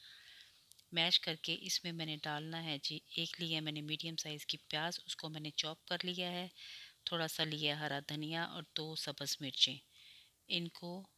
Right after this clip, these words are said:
सारों को इसमें शामिल करेंगे। इसमें आप पुदीना भी ऐड कर सकते हैं, थोड़ा सा चंद पत्ते उसके भी ऐड करें तो उसका अलहदा ही एक फ्लेवर आता है, बहुत टेस्टी लगता है। मैंने चंद पत्ते पुदीने के ऐड किए हैं।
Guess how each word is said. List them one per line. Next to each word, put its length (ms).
सारों 340
को 140
इसमें 300
शामिल 340
करेंगे। 440
इसमें 260
आप 200
पुदीना 400
भी 160
ऐड 160
कर 160
सकते 340
हैं, 140
थोड़ा 280
सा 160
चंद 280
पत्ते 240
उसके 260
भी 160
ऐड 160
करें 220
तो 100
उसका 240
अलहदा 320
ही 140
एक 180
फ्लेवर 320
आता 240
है, 80
बहुत 240
टेस्टी 340
लगता 260
है। 60
मैंने 200
चंद 300
पत्ते 320
पुदीने 400
के 140
ऐड 180
किए 200
हैं। 140